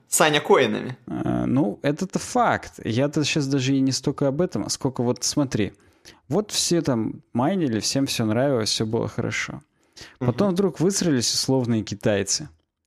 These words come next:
Speaker 2: И
Speaker 1: Так.
Speaker 2: сильно начали это дело всё, э, как бы, ну, отнимать рынок.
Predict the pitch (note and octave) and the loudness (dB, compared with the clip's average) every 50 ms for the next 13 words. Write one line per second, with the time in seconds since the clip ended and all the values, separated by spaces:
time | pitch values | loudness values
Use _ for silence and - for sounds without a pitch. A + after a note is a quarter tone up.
0 | _ _ _ _ _ _ - B2 A2 A2 - - D3 F3 F#3 F3+ D3+ B2+ A#2+ B2 | _ _ _ _ _ _ 0 2 4 4 4 4 2 2 4 4 2 2 2 2
1 | C3+ C#3 - - B2+ A#2 A2+ G#2 F#2+ G#2+ G2+ F#2+ A2 A#2+ B2 B2 A#2 G#2+ - - | 2 2 0 0 0 2 2 2 2 0 0 2 2 2 2 2 0 0 0 0
2 | - A#2+ A#2 A2+ A2+ A2+ A2 G#2+ G#2 G#2 G2 F#2+ F#2 E2+ D#2 - - - - - | 0 2 2 2 4 4 4 4 4 2 2 2 0 -2 -4 -6 -8 -10 -10 -12
3 | - - F2 - - - A#2+ G#2+ G2+ G#2 A2 A2 C3 B2+ A#2 - G#2+ A2 - - | -14 -12 -10 -8 -4 -2 -2 0 0 0 0 2 2 2 2 2 0 0 0 2
4 | C3 B2 B2 B2+ A#2+ G#2 - A2 A#2 A2 G2+ G2+ - - - | 2 2 4 2 2 2 0 0 0 0 -2 -4 -8 -10 -16